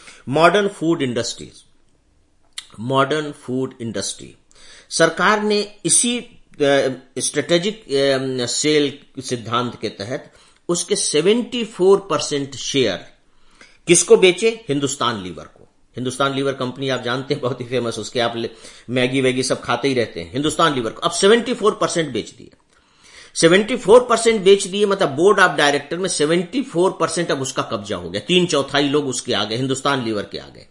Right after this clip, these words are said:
यानी कि अब उसको पूरी तरह से संभाल लेंगे। मतलब एक तरीके से यूं कह लीजिए कि सेवेंटी फ़ोर परसेंट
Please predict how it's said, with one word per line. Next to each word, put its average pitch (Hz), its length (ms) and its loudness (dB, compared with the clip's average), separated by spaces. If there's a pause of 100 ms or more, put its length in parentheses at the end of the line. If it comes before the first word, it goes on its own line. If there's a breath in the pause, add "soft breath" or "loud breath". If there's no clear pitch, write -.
(340 loud breath)
यानी 147 180 0
कि 143 100 -2
अब 127 120 -2
उसको 127 260 -6
पूरी 151 260 -6
तरह 107 200 -8
से 104 120 -10
संभाल 85 440 -14
लेंगे। - 260 -20 (640 loud breath)
मतलब - 200 -2
एक 180 280 -2
तरीके 180 300 -4
से 170 160 -8
यूं 151 240 -2
कह 147 180 -8
लीजिए 117 280 -6
कि 156 120 -12
सेवेंटी 139 420 -6
फ़ोर 156 240 -4
परसेंट 139 440 -6